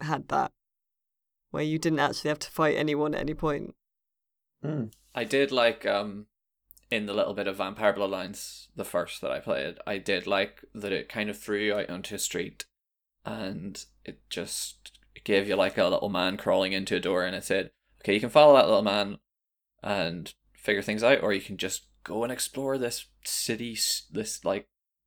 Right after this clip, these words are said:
Speaker 3: district of the
Speaker 1: Mm.
Speaker 3: city and just see what you get into." And it was good. It felt like,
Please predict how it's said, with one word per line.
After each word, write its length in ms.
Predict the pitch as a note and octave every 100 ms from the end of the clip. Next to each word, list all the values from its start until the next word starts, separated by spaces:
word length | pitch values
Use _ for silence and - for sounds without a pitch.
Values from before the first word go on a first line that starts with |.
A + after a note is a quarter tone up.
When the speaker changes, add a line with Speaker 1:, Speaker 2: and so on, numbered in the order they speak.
| -
Speaker 3:
district 400 | A2+ G#2+ A2 G#2+
of 60 | A2
the 80 | -
Speaker 1:
Mm. 100 | -
Speaker 3:
city 320 | E3 D3 C#3
and 140 | A2+
just 160 | G#2+ -
see 140 | G2+
what 240 | A2+ A#2+ -
you 120 | - A#2+
get 120 | C#3
into." 460 | D#3+ D3+ B2 B2+ B2 _ _ _ _ _ _ -
And 600 | G#2 G2 F#2+ F#2+ F#2+ - _
it 200 | - - -
was 160 | G2+
good. 220 | - A#2
It 100 | G2
felt 240 | - G#2 -
like, 460 | F#2+ F#2+ - -